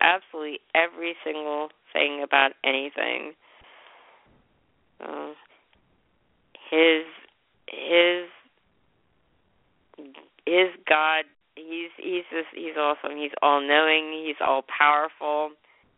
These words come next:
and he's all-present. He's, he's, he's present everywhere. He's omniscient, all-knowing, omnipresent,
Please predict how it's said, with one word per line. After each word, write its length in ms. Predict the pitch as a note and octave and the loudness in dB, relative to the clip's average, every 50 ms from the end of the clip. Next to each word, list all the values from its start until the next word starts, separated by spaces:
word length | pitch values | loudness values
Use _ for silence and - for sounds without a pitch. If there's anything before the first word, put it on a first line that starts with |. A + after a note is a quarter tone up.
| _ _ _ _ _ _ - | _ _ _ _ _ _ -10
and 240 | - D3 D3 D3 D3+ | -8 -8 -6 -6 -6
he's 100 | D3 C#3+ - | -8 -6 -2
all-present. 840 | - C#3+ C#3+ C#3+ - - - - C#3+ D3+ D3 D3 C#3 B2+ C3 - - | 0 2 2 2 0 -4 -4 2 2 2 2 0 -4 -6 -6 -6 -8
He's, 180 | - C#3 C#3+ C#3+ - - - G#2 G#2 - - | -8 -8 -8 -10 -10 -6 -4 -4 -4 -4 -4
he's, 220 | - D3 C#3 C#3 - - | -4 -4 -4 -4 -6 -12
he's 220 | - - D#3 D3 - - | -14 -12 -12 -12 -14 -10
present 400 | - - D3 C3+ - - B2+ - - - | -2 2 2 2 2 -2 -16 -16 -8 -2
everywhere. 560 | - C#3 C3+ C3+ C3 C3 B2+ A#2+ - D3 D#3 _ - - - - _ _ - - | -2 -2 -2 -2 -6 -4 -4 -4 -4 -6 -8 _ -16 -20 -20 -20 _ _ -16 -10
He's 160 | - D3 D3 - | -10 -6 0 2
omniscient, 840 | F#2+ C#3 C3+ C3+ C3+ C#3 D#3 E3+ - - - F3+ F3+ F3+ F3 E3 - - - - | 2 2 2 0 -2 -2 -2 -2 -2 0 2 2 2 2 0 -6 -12 -18 -14 -10
all-knowing, 720 | - C#3+ C#3 C#3 C#3 C#3+ C#3+ D3 D3 D3 C#3+ C#3+ D3 D3 D3 _ - - - - _ _ _ _ - | -8 -8 -6 -6 -4 -2 -2 0 0 0 0 -2 -4 -10 -16 _ -20 -20 -20 -20 _ _ _ _ 0
omnipresent, 960 | - C#3 C#3 C#3 C#3 C#3 - - - - D3 C#3+ - - D3 C#3+ C#3+ - | 0 0 2 2 -2 -4 -4 -4 2 2 2 2 0 -4 -8 -8 -8 -8